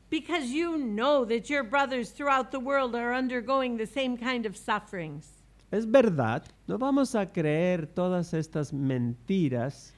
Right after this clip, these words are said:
Speaker 1: It's true, we're not going to believe all of his lies.
Speaker 2: de estos falsos profetas que él envía dentro de la iglesia.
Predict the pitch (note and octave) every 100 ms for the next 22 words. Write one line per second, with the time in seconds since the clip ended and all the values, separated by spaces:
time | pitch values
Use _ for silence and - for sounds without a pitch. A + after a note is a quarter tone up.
0 | - - F4+ - - - E4 E4+ C4+ A#3
1 | D4+ D4 D4+ D4 A3+ C4+ D#4+ C4+ C4 G3+
2 | C4+ C#4+ A#3+ G3 A3+ A#3 A3 F3 A3+ G3+
3 | G3+ F#3+ F3+ E3 D3+ D3 - - _ _
4 | _ C3 C#3+ G#3 G3 - G3 G#3 G3+ F#3
5 | - E3 - F#3+ G3 E3 - D#3 D3+ D#3+
6 | D3+ C#3 D#3+ E3 C#3 D3 D3+ D3 C#3 B2+
7 | A#2+ B2 C#3 - B2+ A#2+